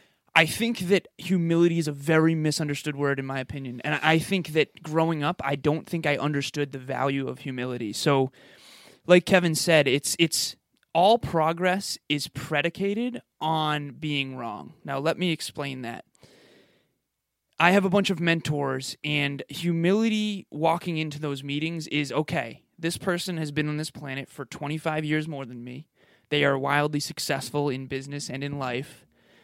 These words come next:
Let me have the humility of, of just learning, just absorbing, just listening." Um, this is sometimes something I struggle with because my goal is always to add value. Um, but an example, I guess we should go into some examples of when we were each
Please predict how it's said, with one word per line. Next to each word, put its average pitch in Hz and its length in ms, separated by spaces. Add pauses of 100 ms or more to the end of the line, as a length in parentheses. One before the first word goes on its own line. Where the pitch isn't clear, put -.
(120)
Let 170 200
me 190 140
have 170 300
the 143 60
humility 143 840
of, 135 340 (120)
of 139 180
just 139 280
learning, 127 500 (120)
just - 260
absorbing, 131 640
just 139 220
listening." 135 480 (880)
Um, 156 320
this 185 180
is 208 120
sometimes 202 400
something 175 260
I 147 60
struggle 190 320
with 135 160
because 143 200
my 139 140
goal 156 300
is 147 100
always 143 200
to 127 80
add 120 180
value. 151 460 (800)
Um, 151 260
but 151 240 (140)
an 165 120
example, 170 680
I 151 80
guess 185 180
we 196 60
should 165 160
go 156 80
into 147 100
some 143 140
examples 131 420
of 123 140
when 135 340
we 135 140
were 127 160
each - 520